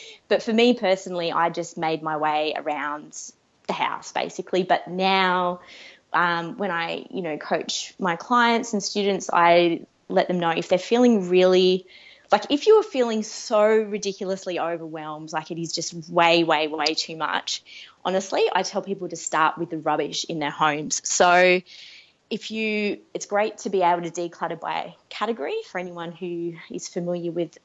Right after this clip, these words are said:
the old KonMari method. Um,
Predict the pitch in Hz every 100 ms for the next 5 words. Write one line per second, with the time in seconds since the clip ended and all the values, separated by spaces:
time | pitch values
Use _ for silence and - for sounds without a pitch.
0 | 170 180 170 175 - - 220 220 214 190
1 | 196 208 196 226 - 571 - _ - -
2 | _ - 175 175 175 175